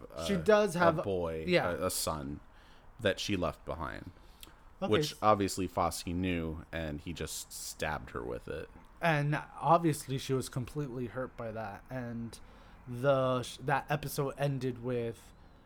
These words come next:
Speaker 2: um, well, how did it end?
Speaker 1: Well, she went back and did the, did this big monologue with the scene, and she kind of focused on one of the little boys, and she did fantastic.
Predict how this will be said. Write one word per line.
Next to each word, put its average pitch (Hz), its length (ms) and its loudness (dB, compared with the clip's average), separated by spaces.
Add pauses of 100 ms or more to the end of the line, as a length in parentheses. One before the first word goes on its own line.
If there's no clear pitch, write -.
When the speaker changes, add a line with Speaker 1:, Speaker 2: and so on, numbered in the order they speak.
(380)
Speaker 2:
um, 110 400 -4 (440)
well, 127 140 -10
how 139 160 -4
did 156 160 -6
it 156 160 -6
end? 131 340 -6 (100)
Speaker 1:
Well, 131 200 6
she 127 300 2
went 131 260 6
back 120 340 6
and 104 220 0
did 98 280 0
the, 92 500 6
did 98 180 0
this 95 160 0
big 95 260 2
monologue 87 680 4
with 85 160 -8
the 90 80 -6
scene, 85 400 -2
and 82 160 -2
she 85 220 -6
kind 95 280 -2
of 87 80 -2
focused 85 480 -4
on 85 200 0
one 87 120 0
of 90 60 -2
the 87 80 -4
little 90 240 0
boys, 82 480 -2
and 87 140 -6
she 92 140 -6
did 85 280 -4
fantastic. 92 920 0